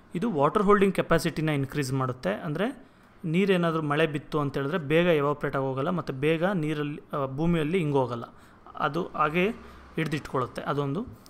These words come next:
ನೆಕ್ಸ್ಟ್, it makes the soil porous due to which exchange of gas, gases becomes easy. ಅಂದ್ರೆ ಸಾಯಿಲ್ ಎಲ್ಲ ಒಂದು ಸ್ವಲ್ಪ ಪೋರಸ್ ಆಗಿರುತ್ತೆ, ಅಂದ್ರೆ, ಆ, ಫುಲ್ ಗಟ್ಟಿ ಇರಲ್ಲ, ಸ್ವಲ್ಪ ಲೂಸ್ ಆಗಿರುತ್ತೆ. ಇದರಿಂದ ಏನಾಗುತ್ತೆ, ಈಸಿಯಾಗಿ ಗಾಳಿಗಳು, ಆ, ನೈಟ್ರೋಜನ್ ಗ್ಯಾಸ್ ಇರ್ಬೋದು, ಬೇರೆ ಗ್ಯಾಸಸ್ ಏನಿರ್ಬೋದು,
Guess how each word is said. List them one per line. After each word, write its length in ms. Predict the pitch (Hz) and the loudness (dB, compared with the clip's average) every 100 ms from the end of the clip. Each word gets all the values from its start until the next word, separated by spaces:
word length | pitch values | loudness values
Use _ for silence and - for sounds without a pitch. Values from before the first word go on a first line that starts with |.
| - - | -20 -6
ನೆಕ್ಸ್ಟ್, 220 | 180 175 | -4 0
it 100 | 202 | -2
makes 260 | - 196 226 | 2 0 0
the 180 | - - | -4 0
soil 240 | 160 165 165 | 2 2 2
porous 320 | 156 170 165 | 2 2 0
due 160 | 151 151 | -4 -2
to 80 | 147 | -4
which 200 | 160 139 | -4 -6
exchange 460 | - - 165 156 | -6 -4 -2 -2
of 100 | 139 | -2
gas, 380 | 135 - - 147 | -10 -10 -6 0
gases 400 | 143 - 170 160 | 0 0 -6 -8
becomes 360 | 139 147 143 - | -6 -6 -6 -6
easy. 260 | 143 123 131 - - - - | -6 -6 -12 -18 -20 -14 -6
ಅಂದ್ರೆ 140 | 180 | -4
ಸಾಯಿಲ್ 360 | 190 160 185 196 | 0 2 4 2
ಎಲ್ಲ 120 | 180 | 2
ಒಂದು 160 | 160 143 | 0 -2
ಸ್ವಲ್ಪ 280 | 156 151 | -2 0
ಪೋರಸ್ 440 | 165 - 160 160 - | 0 2 4 4 0
ಆಗಿರುತ್ತೆ, 400 | 135 131 127 156 | -4 -4 -6 -6
ಅಂದ್ರೆ, 420 | 143 196 269 - - - - - 262 | -4 -4 -4 -10 -20 -20 -20 -12 0
ಆ, 280 | 160 143 139 143 - - | 2 2 0 -6 -18 -20
ಫುಲ್ 260 | - 202 214 | -2 2 2
ಗಟ್ಟಿ 360 | 156 - 202 | 0 -2 2
ಇರಲ್ಲ, 360 | 175 143 135 208 | 2 2 2 0
ಸ್ವಲ್ಪ 360 | 175 160 156 160 | 0 -2 2 2
ಲೂಸ್ 280 | 151 156 | 2 0
ಆಗಿರುತ್ತೆ. 380 | 147 131 131 190 | -2 -2 -4 -4
ಇದರಿಂದ 260 | 160 165 160 | -2 -2 -2
ಏನಾಗುತ್ತೆ, 460 | 143 139 123 - | -2 -4 -8 -6
ಈಸಿಯಾಗಿ 500 | 190 160 165 165 147 | -4 -2 0 0 -2
ಗಾಳಿಗಳು, 760 | 165 139 139 147 143 226 - - - - - - | -2 0 2 0 0 -2 -6 -18 -20 -20 -14 -4
ಆ, 340 | 156 139 135 | 0 0 0
ನೈಟ್ರೋಜನ್ 480 | 139 147 139 139 143 | -2 -2 -2 -2 0
ಗ್ಯಾಸ್ 240 | 139 135 147 | -2 -2 -4
ಇರ್ಬೋದು, 260 | 131 135 | -4 -4
ಬೇರೆ 280 | 127 147 143 | -2 0 0
ಗ್ಯಾಸಸ್ 460 | 139 131 131 131 139 | -2 -2 -4 -8 -6
ಏನಿರ್ಬೋದು, 460 | 131 123 131 240 | -6 -6 -6 -6